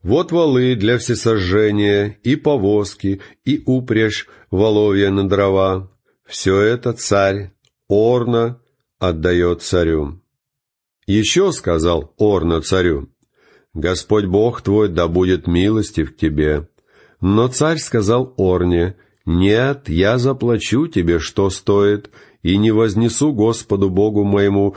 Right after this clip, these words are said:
жертвы, взятой даром.' И купил Давид гумно и волов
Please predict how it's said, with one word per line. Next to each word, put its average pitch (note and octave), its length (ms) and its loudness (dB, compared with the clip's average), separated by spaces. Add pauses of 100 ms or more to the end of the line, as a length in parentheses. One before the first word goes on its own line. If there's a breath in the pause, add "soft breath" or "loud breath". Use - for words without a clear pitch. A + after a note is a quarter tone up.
(120 loud breath)
жертвы, F#2 640 -2
взятой E2 560 0
даром.' C#2+ 680 -4 (600 soft breath)
И A2+ 120 0
купил B2+ 400 0
Давид G#2 340 0
гумно G2 640 0 (200 loud breath)
и A#2 140 0
волов G#2+ 560 0